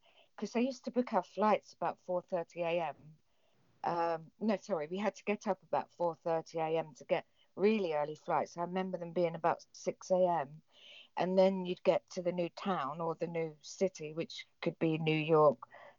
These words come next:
to Atlanta to L A. Do you know what I mean? It was all over the States. And, um, and then you'd rent a car and then get to the gym and then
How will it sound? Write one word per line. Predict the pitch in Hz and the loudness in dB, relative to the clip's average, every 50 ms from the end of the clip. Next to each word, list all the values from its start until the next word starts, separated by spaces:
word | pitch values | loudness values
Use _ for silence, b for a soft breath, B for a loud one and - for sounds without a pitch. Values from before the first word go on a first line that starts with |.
| B - | B -2
to | - 175 151 147 - - | 4 4 6 6 6 4
Atlanta | 139 - - 147 160 156 151 151 147 147 147 147 151 147 - - | 0 0 2 4 4 6 6 4 2 0 -8 -10 -10 -12 -14 -14
to | - 151 143 156 151 _ _ _ _ - - | -12 -10 -10 -12 -12 _ _ _ _ -6 0
L | - 160 160 170 165 | 2 4 4 4 4
A. | 156 156 160 - - | 2 0 -6 -8 -8
Do | - 208 | -6 -2
you | 208 | -2
know | 202 | 0
what | 202 | 0
I | 196 | 0
mean? | 196 185 160 | -2 -2 -4
It | 143 - - - | -6 -10 -10 -12
was | 160 156 | -12 -8
all | 170 165 165 170 | -6 -2 2 4
over | 170 165 160 - - - | 2 2 2 -2 -14 -20
the | - | -20
States. | - - - - 185 170 160 147 147 131 - - - b b b b b b b b b - | -20 -8 -2 0 0 2 0 -2 -6 -8 -16 -20 -20 b b b b b b b b b -2
And, | 170 180 175 175 180 180 - - | -2 0 0 -2 -4 -4 0 2
um, | 180 175 175 170 170 175 175 175 165 _ _ _ _ _ _ _ - - - _ _ _ _ _ _ _ _ _ - - | 4 4 6 4 2 0 -4 -12 -14 _ _ _ _ _ _ _ -20 -20 -20 _ _ _ _ _ _ _ _ _ -4 -2
and | 170 170 170 180 180 | 0 0 0 2 2
then | 185 190 190 185 185 | 2 2 2 2 -2
you'd | 180 175 165 - | -4 -4 -2 2
rent | 175 175 180 170 - - | 2 2 2 0 -4 -14
a | - - - | -14 -6 0
car | 190 175 170 160 147 151 | 2 2 4 4 2 0
and | 160 170 | -2 -4
then | 175 170 175 165 165 - _ _ _ _ _ - _ _ - | -8 -8 -8 -10 -16 -18 _ _ _ _ _ -20 _ _ 2
get | 190 185 165 - - - | 4 4 4 2 -2 -14
to | - 165 | -14 -12
the | 160 160 | -12 -12
gym | - - 180 170 165 160 165 | -8 -2 -2 -2 -2 -2 -6
and | 165 165 165 | -12 -8 -6
then | 165 165 160 165 160 | -6 -6 -6 -8 -14